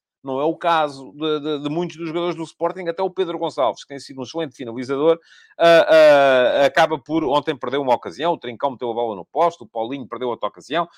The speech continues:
Sporting faz o dois a zero, de grande penalidade. Antes disso, ainda, na segunda parte, ainda tem uma boa situação do Arthur Gomes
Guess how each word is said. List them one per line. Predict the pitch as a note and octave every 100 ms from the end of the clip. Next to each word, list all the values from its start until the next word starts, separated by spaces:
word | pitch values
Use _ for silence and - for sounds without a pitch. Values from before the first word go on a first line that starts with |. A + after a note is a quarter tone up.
| _ -
Sporting | - A3 G#3
faz | G#3 F#3+
o | E3+
dois | G3 G3+
a | F3
zero, | B2+ B2+ C#3 F3+ _ _ -
de | D#3+
grande | F#3+ E3
penalidade. | D#3+ D3+ B2 C#3 F3 G3
Antes | F3+ E3+
disso, | A3 -
ainda, | G3 D3+
na | F#3
segunda | E3 G3+ G3
parte, | G3+ F#3
ainda | F#3 F3
tem | G3+
uma | G3
boa | F3+ B3+
situação | G#3+ G3+ F#3+ G3+
do | F3+ F3+
Arthur | - D3+
Gomes | B2+ E3+ F3+